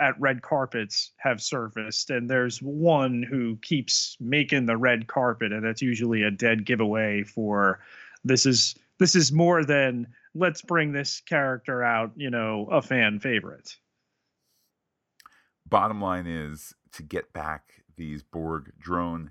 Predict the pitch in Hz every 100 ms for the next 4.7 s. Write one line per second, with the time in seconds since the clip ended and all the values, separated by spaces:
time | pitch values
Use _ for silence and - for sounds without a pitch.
0 | - - 73 71 73 76 65 50 - -
1 | _ _ _ _ _ 90 82 78 71 69
2 | - 87 90 82 85 85 - 82 78 -
3 | _ _ _ _ _ _ - 82 87 80
4 | - 110 95 87 - -